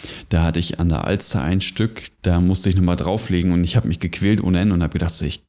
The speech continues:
nee, ich, ich krieg nicht mehr gedrückt. Und dann hab ich im Nachhinein gesehen, dass ich auf dem Stück halt zehn Prozent Air Resist oder Air Power hatte. Das heißt,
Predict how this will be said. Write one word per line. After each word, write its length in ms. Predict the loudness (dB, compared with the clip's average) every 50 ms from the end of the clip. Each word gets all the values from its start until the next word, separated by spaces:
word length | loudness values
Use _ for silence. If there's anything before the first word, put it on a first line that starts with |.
| _ _ _ -4
nee, 220 | -2 -2 0 0
ich, 140 | -2 -2 -4 -8 -8 -6 -4
ich 160 | -4 -2 0
krieg 180 | 0 0 0
nicht 140 | 0 0 0
mehr 140 | 0 0 0
gedrückt. 360 | 0 0 0 0 -2 -2 -6 -14 -16 -16 -14 -14 -16 -16 -18 -8 0 2
Und 80 | 4
dann 160 | 4 4 4
hab 80 | 2 2
ich 100 | 2 2
im 80 | 2 2
Nachhinein 400 | 2 2 2 2 2 2 2 2
gesehen, 240 | 2 2 2 2
dass 160 | 2 2 2 0
ich 100 | -2 -4
auf 120 | -4 -2
dem 140 | 0 0 0
Stück 340 | 0 -2 -2 -4 -2 -2 -2
halt 160 | -2 0 0
zehn 320 | 0 2 2 2 2 0
Prozent 680 | 0 -2 -2 -2 -2 0 2 2 2 0 -2 -4 -8 -12 -14 -20 -20 -14 -6
Air 180 | -2 0 2 2
Resist 380 | 2 2 0 0 0 0 0 -2
oder 280 | -2 -2 -2 -2 -2
Air 120 | -2 -4 -4
Power 420 | -4 -2 -2 0 0 0 0 -2
hatte. 220 | -2 -2 -2 -2
Das 180 | -2 -2 -2 -2
heißt, 380 | -2 -2 0 -2 -2 -4 -6